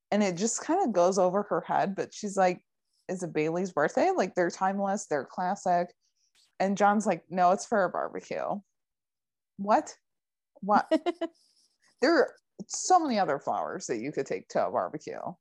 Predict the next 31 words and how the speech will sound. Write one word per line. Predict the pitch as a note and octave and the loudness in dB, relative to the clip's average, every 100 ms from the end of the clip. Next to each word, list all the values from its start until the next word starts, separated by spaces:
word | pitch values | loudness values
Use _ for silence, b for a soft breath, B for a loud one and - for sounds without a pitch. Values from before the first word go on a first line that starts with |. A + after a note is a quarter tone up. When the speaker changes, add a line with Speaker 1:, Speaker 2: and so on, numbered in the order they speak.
| _ _ _ _ _ _ | _ _ _ _ _ _
Speaker 2:
Right. | F#3 F#3+ | -8 -2
Speaker 1:
Why | F#3+ F#3+ F#3+ F#3 - _ _ | 2 4 2 -2 -8 _ _
do | D#3+ - | -8 -4
roses? | A2 F2 - - - | -4 -4 -6 -6 -2
Like, | F3+ - | -2 0
I | F3 | -2
don't | D3 | -2
know. | G2 - | -6 -4
I | E3+ | 0
guess | F#3 F#3 | 0 0
I | E3+ D#3+ | -2 -4
just | F#3 - | -8 -8
think | D#3 D3 | -8 -6
of | E3 | -6
it, | D3 - | -6 -4
like, | C3 C#3+ | -6 -8
being | - C3+ | -10 -10
the | G#2 | -8
most, | - - - | -6 -6 -6
like, | D#3 - | -10 -8
romantic | D#3 D3 B2 A#2+ F#3+ - | -4 -2 -4 -4 -6 -4
flower. | - D#2 C3+ G3+ B3+ _ _ _ _ _ _ _ | 0 2 2 2 -2 _ _ _ _ _ _ _
And | G3 G3+ | -2 0
you're | G3+ | 2
gonna | G3 | 0
Speaker 2:
Right. | F#3+ | 0
Speaker 1:
take | - F3+ | -4 -2
them | G3+ G3 A3+ | 0 0 0
to | A3 F#3 | 0 -2
a | E3+ | 0
barbecue | E3+ D#3 D#3 - D#3+ D3 D3 | 0 0 -4 -6 -6 -4 -6